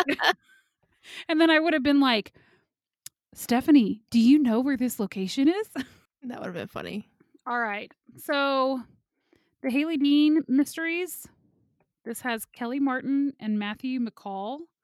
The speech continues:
Speaker 1: Haley, a prosecutor working with the D A's office who later quits her job to become a marriage counselor and therapist, helps to solve mysteries. And this one I actually really like. I've only seen one of these.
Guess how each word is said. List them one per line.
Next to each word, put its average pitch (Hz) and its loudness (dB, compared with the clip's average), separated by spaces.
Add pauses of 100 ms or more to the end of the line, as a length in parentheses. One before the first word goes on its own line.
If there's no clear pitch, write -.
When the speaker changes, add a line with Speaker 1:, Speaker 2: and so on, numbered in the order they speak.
(420)
Speaker 1:
Haley, 262 -10
a 208 -12
prosecutor 269 -10
working 220 -12
with 208 -12
the 196 -20
D 208 -12
A's 220 -8
office 220 -10
who 214 -12
later 202 -10
quits - -12
her 320 -8
job 214 -4 (500)
to 220 -10
become 214 -8
a 226 -4
marriage 226 -2
counselor 311 -2
and 233 -4
therapist, 233 -4
helps 233 -8
to 226 -8
solve 190 -8
mysteries. - -14 (560)
And 240 2
this 415 0
one 453 -4
I - -6
actually 285 -4
really 247 -4
like. 190 -6
I've 208 -10
only 214 -4
seen 285 -2
one 220 -2
of 180 -12
these. - -16